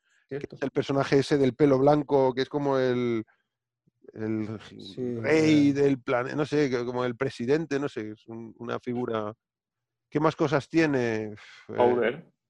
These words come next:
Speaker 3: Powder.
Speaker 1: A Powder, sí, efectivamente.
Speaker 3: Hemos
Speaker 1: Estoy
Speaker 3: hablado
Speaker 1: viendo
Speaker 3: antes de
Speaker 1: Invasión de los ladrones de cuerpos, tío, del setenta y ocho. Esta película, yo me quedé loco cuando la vi. Hace muchos años que la vi.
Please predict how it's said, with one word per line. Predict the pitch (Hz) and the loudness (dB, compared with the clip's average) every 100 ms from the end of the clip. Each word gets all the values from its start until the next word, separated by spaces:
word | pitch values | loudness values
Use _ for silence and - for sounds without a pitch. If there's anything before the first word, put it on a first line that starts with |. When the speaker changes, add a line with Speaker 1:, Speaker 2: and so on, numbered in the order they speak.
| _ | _
Speaker 3:
Powder. | - 107 110 107 - _ _ _ | -8 -6 -6 -8 -12 _ _ _
Speaker 1:
A | - | -20
Powder, | - 156 160 143 180 208 _ | 4 6 8 8 6 2 _
sí, | _ 135 131 | _ -6 -6
efectivamente. | - 117 127 120 131 123 135 160 _ _ _ | -6 -6 -4 -4 -6 -6 -8 -10 _ _ _
Speaker 3:
Hemos | 107 | -8
Speaker 1:
Estoy | 107 110 | -2 2
Speaker 3:
hablado | 107 104 | 2 4
Speaker 1:
viendo | 190 104 | 2 0
Speaker 3:
antes | 104 104 104 | -4 -6 -8
de | _ _ | _ _
Speaker 1:
Invasión | 156 160 151 190 226 | 0 4 4 4 2
de | 262 | 4
los | 220 165 | 4 4
ladrones | 139 131 165 240 185 | 2 2 0 -2 0
de | 139 | -2
cuerpos, | 107 123 127 113 92 - | -2 -2 -2 -2 -10 -10
tío, | 110 95 | -10 -8
del | 107 110 | -8 -6
setenta | 123 110 117 101 | -6 -4 -6 -4
y | 104 123 | -2 -2
ocho. | 123 - 92 - - | -4 -8 -12 -12 -4
Esta | 196 - 226 | -4 2 2
película, | 160 165 220 160 160 165 | 4 4 2 2 4 6
yo | 160 | 4
me | 202 | 2
quedé | 160 151 165 | 2 2 6
loco | 160 160 139 | 4 4 0
cuando | 127 123 | 0 0
la | 117 117 | 2 2
vi. | 139 143 _ _ _ _ _ | 0 -4 _ _ _ _ _
Hace | - 156 202 | -2 2 4
muchos | 190 180 | 4 2
años | 185 185 | 2 0
que | - 156 | 0 2
la | 123 | 4
vi. | 120 104 | 4 -2